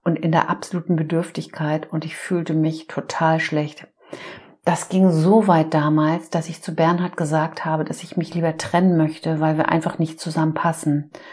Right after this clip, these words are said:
Und heute sind wir sogar verheiratet. Auch hier hat wieder das Gefühl aus der Kindheit wirklich bei mir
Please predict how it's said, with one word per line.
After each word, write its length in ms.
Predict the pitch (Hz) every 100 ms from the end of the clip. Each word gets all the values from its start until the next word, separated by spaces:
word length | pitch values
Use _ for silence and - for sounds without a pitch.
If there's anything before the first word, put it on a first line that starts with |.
| - - - _
Und 480 | 160 151 151 143 - _
heute 320 | - 160 156
sind 200 | 147 147
wir 80 | 143
sogar 240 | - 139
verheiratet. 960 | 135 - - 156 180 151 131 - 127 - _ _ _ _ _ _ - - - - _ _ _ _ _ _ _ _ _ _ _ _ _ _ _
Auch 160 | 190 -
hier 480 | - 247 233 214
hat 160 | 208 196
wieder 180 | 190 185
das 200 | 170 -
Gefühl 600 | 180 - - 240 220 294
aus 180 | - 175
der 120 | 165
Kindheit 720 | 160 - 233 262 - 160 190 -
wirklich 260 | - -
bei 80 | 165
mir 540 | 156 160 196 240 240